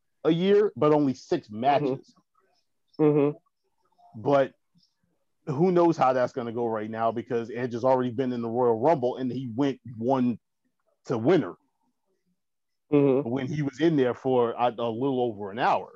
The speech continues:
Speaker 1: So it, as far as endurance goes, I think he can still go.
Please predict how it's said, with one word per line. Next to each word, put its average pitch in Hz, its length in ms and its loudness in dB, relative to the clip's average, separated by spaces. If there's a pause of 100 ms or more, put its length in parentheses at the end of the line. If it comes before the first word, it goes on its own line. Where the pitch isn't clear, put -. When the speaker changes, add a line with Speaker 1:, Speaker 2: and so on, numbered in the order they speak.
(480)
Speaker 1:
So 127 460 -2 (640)
it, 139 240 -4
as 135 180 -6
far 165 260 2
as 131 180 -2
endurance 139 720 -4 (280)
goes, 196 480 0
I 151 100 2
think 143 280 -2
he 170 100 -6
can 139 160 -4
still 143 320 -2 (100)
go. 175 460 0